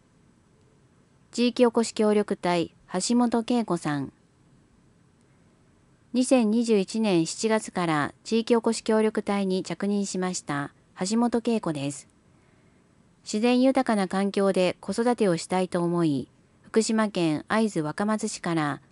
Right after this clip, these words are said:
千二百キロメートルの大移動を家族三人でし、豊後小野市に移住してきました。現在は勤務地であるゲストハウスランプ豊後大野で活動しています。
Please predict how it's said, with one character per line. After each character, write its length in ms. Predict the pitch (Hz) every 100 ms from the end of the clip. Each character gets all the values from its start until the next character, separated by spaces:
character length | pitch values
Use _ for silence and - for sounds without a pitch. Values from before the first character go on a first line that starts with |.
| _ -
千 200 | 247 233
二 120 | 190
百 120 | 220 -
キ 120 | 240
ロ 100 | 233
メ 160 | 240 240
ー 60 |
ト 100 | 226
ル 80 | 190
の 160 | 160 151
大 280 | 180 202
移 40 | 196
動 320 | 180 165 147
を 120 | - _
家 140 | - 233
族 260 | 220 151
三 240 | - 180 202
人 200 | 202 185
で 100 | 147
し、 340 | - 143 - _ _ _ _ _ 202
豊 200 | 226 233
後 140 | 240
小 40 | 240
野 100 | 247
市 140 | 202
に 180 | 151 143
移 60 |
住 180 | 156 190
し 60 | -
て 100 | 180
き 100 | 165
ま 140 | 165
し 80 | 160
た。 300 | 147 131 - _ _ _ _ _ _ _ _ _ _ _ 220
現 220 | 254 247
在 180 | 240 208
は 240 | 170 147 -
勤 160 | 220
務 160 | 233 240
地 140 | 214
で 160 | 196 185
あ 100 | 180
る 260 | 147 139 - _ _ -
ゲ 120 | 185
ス 100 | -
ト 140 | 247
ハ 220 | 240 247 226
ウ 40 |
ス 380 | - 156 151 - -
ラ 140 | 226
ン 80 | 226
プ 80 | 160
豊 240 | 160 208
後 220 | 214 214
大 60 | 208
野 120 | 175
で 200 | 151 135
活 240 | - 156 165
動 160 | 170
し 80 | 160
て 80 | 160
い 100 | 156
ま 240 | 147 147
す。 160 | 151